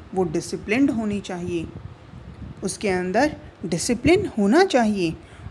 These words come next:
और जो संख्या है, जो members हैं, उसकी quality और उसके numbers को भी हमें control में रखना चाहिए। लेकिन जो मेनशेविक्स थे,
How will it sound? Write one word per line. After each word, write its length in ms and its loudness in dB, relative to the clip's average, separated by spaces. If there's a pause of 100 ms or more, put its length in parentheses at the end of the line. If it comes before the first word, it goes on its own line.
(120)
और 440 0 (440)
जो 160 0
संख्या 440 0
है, 400 -2
जो 160 4
members 680 4
हैं, 280 -4 (140)
उसकी 280 -8
quality 720 0 (500)
और 100 2
उसके 260 -2
numbers 540 2
को 160 -6
भी 140 -4
हमें 260 -2
control 580 -2
में 160 0
रखना 320 -6
चाहिए। 420 -8 (600)
लेकिन 500 -2 (280)
जो 120 2
मेनशेविक्स 880 0
थे, 140 0